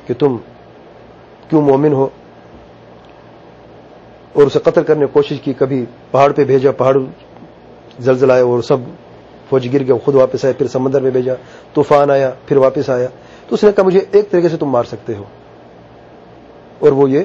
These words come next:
کہ تم میرے تیر لو اور میرا کمان اٹھا لو، اور تیر کو کمان میں ڈال کے یہ کہو، 'بسم اللہ رب الغلام'،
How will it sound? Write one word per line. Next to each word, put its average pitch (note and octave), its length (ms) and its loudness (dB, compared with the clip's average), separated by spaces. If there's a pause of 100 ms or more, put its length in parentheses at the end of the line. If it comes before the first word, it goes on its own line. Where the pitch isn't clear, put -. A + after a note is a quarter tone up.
(440)
کہ C#3+ 80 -2
تم D#3 180 0 (1800)
میرے D#3 280 2 (800)
تیر E3 200 4
لو F3 220 -2 (340)
اور C#3 120 2
میرا C#3 180 2
کمان C3+ 320 0
اٹھا D3+ 220 0
لو، D#3+ 100 -2 (400)
اور E3+ 160 4
تیر E3+ 300 0
کو E3 180 -2
کمان D3 280 2
میں C#3 80 -2
ڈال B2+ 200 0
کے D#3+ 160 -6 (400)
یہ E3+ 120 4
کہو، D#3+ 140 0
'بسم D#3 280 -4
اللہ E3+ 120 4
رب C#3+ 200 0
الغلام'، C#3 380 2